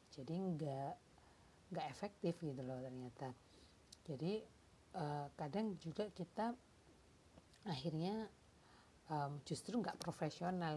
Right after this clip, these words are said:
gitu, nggak profesional dalam melakukan hal tersebut, karena memang tadi, karena mem-, membebani otak, sehingga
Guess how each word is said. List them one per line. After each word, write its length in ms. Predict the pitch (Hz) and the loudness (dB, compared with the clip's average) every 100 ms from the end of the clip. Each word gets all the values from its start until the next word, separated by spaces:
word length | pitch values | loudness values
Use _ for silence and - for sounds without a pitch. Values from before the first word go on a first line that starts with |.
| 135 | 0
gitu, 160 | 123 | -4
nggak 200 | 131 131 - | -6 -6 -6
profesional 560 | 151 - - 143 143 185 | -6 -4 -2 0 0 4
dalam 280 | 160 151 170 | 6 6 6
melakukan 560 | 160 160 156 - 175 - - - - | 4 4 4 10 12 10 8 0 2
hal 120 | 147 135 | 6 6
tersebut, 400 | 147 - 151 151 - | 4 2 0 0 0
karena 320 | 127 156 226 226 | -2 0 2 2
memang 240 | 160 190 226 - - - - | 4 2 0 -8 -6 0 4
tadi, 320 | 180 156 151 - | 4 4 0 0
karena 240 | 151 160 | 0 2
mem-, 240 | 160 151 143 - - - | 2 0 -4 -12 -16 -2
membebani 560 | 160 147 131 127 139 | -2 0 -2 -2 -4
otak, 480 | 175 139 - 139 185 | -4 -6 -4 0 0
sehingga 400 | 190 165 151 196 | 0 0 4 2